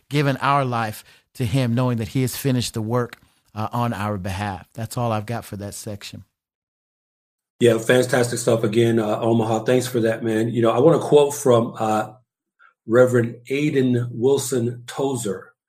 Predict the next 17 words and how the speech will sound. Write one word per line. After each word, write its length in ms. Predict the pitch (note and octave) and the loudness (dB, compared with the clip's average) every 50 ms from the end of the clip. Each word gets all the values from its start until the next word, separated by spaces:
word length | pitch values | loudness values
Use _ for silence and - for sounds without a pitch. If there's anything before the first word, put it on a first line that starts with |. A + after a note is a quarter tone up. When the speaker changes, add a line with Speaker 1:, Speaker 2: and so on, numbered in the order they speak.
| _ _ - | _ _ -4
Speaker 2:
A 100 | C3 C3+ | -4 -2
W 300 | C3+ C#3 C#3+ C#3 C#3 C3 | 0 0 0 0 0 -4
Tozer, 340 | C#3 D3+ C3+ B2+ A#2 A#2+ A2+ | -2 0 0 0 0 -2 -2
who 100 | A#2+ A#2 | 0 0
lived 200 | A2+ A#2+ A#2 A#2+ | 0 -2 -4 -4
from 120 | B2 A2+ | -6 -6
eighteen 300 | A2+ A#2 A#2+ A#2+ C3 A#2+ | -6 -6 -6 -4 -4 -2
ninety-seven 560 | A2+ A2+ A2 G#2+ G2+ - A#2+ A2+ G#2+ A2 G#2 G2+ | -2 -2 -2 -4 -4 -4 -4 -2 -2 -2 -4 -6
to 380 | - A2+ G#2 G2+ G2+ G2 - - - _ - - - - _ - | -4 -4 -4 -4 -4 -6 -8 -12 -20 _ -20 -20 -20 -20 _ -4
nineteen 380 | B2 B2 B2+ B2+ - B2+ B2 | -2 -2 -2 0 0 -2 -2
sixty-three, 1040 | A#2 - - B2+ B2 - - A#2 A2+ A#2 B2 B2+ C#3+ C#3+ C#3 B2 A2 G#2+ G2+ G#2 - _ _ _ _ _ - - _ _ _ _ _ | -2 -2 -4 -6 -6 -6 -6 -8 -8 -6 -6 -4 -2 0 2 2 0 0 -2 -6 -14 _ _ _ _ _ -20 -20 _ _ _ _ _
from 200 | - C#3+ C#3+ D3+ | 0 2 2 2
his 160 | D3 B2+ A2+ | 2 0 -2
book 340 | G#2+ C3+ D3 D3 D3 - - | 2 4 4 4 2 0 -2
titled 340 | - D3 C#3+ - - B2+ - | 0 0 0 0 -2 -4 -6
Culture, 720 | - - D#3 D3+ D#3+ D#3+ D#3+ - B2+ A#2 A2+ A#2 A#2+ - - | -6 0 2 4 4 4 2 0 0 0 0 0 -2 -6 -14
subtitled 880 | - - - E3+ E3+ E3+ - - D#3 C#3 C3+ C#3 C3+ B2 A#2+ A#2+ - | -8 -2 0 2 2 0 0 -2 -2 0 0 0 0 -2 -4 -8 -14